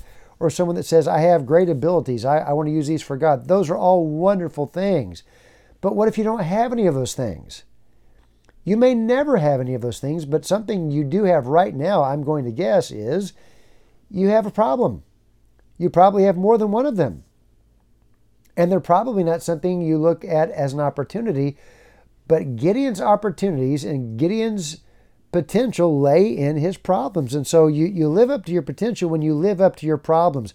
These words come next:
Are you being a good steward of the <laughs> problems that God has allowed in your life today? You don't have the money you wish you had. You don't wish you don't have the health you wish you had. You don't have the intellect you wish you had.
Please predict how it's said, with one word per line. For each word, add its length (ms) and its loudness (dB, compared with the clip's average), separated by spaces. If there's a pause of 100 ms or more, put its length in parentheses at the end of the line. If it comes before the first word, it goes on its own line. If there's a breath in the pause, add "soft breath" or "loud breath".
(340 soft breath)
Are 160 2
you 340 0
being 320 2
a 60 -2
good 260 -2
steward 480 0
of 80 -2
the 80 -4
<laughs> 0 -
problems 640 -2
that 320 -10
God 180 -2
has 160 -4
allowed 500 -4 (300 soft breath)
in 120 -4
your 140 -2
life 260 -2
today? 500 -4 (560)
You 140 -2
don't 100 0
have 140 2
the 100 -2
money 240 2
you 180 0
wish 240 -4
you 100 -6
had. 280 -10
You 80 -6
don't 180 -4
wish 280 -6 (360 soft breath)
you 60 -4
don't 100 0
have 80 0
the 80 -4
health 340 -2
you 80 -6
wish 220 -4
you 60 -8
had. 260 -8
You 60 -6
don't 160 -4
have 100 -2
the 140 -8
intellect 360 0
you 80 -8
wish 220 -8
you 80 -10
had. 240 -10